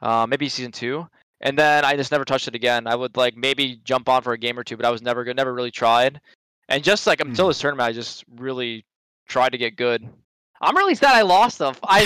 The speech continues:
Speaker 1: really
Speaker 2: <laughs>
Speaker 1: thought I would win, dude. I, I was playing so good early. I'm like, "We got this," and then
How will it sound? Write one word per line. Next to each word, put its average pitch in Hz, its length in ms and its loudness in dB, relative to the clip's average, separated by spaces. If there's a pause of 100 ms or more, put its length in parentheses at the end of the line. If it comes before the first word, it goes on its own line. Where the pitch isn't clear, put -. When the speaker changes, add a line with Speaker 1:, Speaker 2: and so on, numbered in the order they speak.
(120)
Speaker 1:
really - 160 10
Speaker 2:
<laughs> - 220 12
Speaker 1:
thought - 240 10
I - 160 8
would 180 80 0
win, 214 320 2
dude. 165 160 -2
I, 190 140 2 (160)
I 226 160 6
was 240 220 -8
playing 277 220 2
so - 160 0
good 190 160 -2
early. 214 300 0
I'm 226 80 0
like, 175 140 0
"We 170 80 -6
got 202 260 2
this," 233 220 2
and 185 100 -8
then 185 140 -6